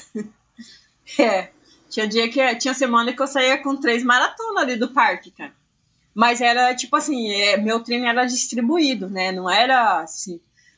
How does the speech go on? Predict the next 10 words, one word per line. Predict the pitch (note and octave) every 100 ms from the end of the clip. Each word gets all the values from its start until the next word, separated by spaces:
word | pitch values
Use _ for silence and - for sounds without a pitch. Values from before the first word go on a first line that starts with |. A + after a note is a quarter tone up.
| _
tal. | - B3+ G3
Daí | G3+ G#3 A#3+
eu | C#4 C#4+ D4 D#4
fui | - A#3+
treinar | A#3+ A#3+ A#3 -
com | D#4+
ele. | D#4+ E3+ F3+ _
<laughs> | _ - -
Daí | G#3+ F3+
ele, | F3 F#3+ G3+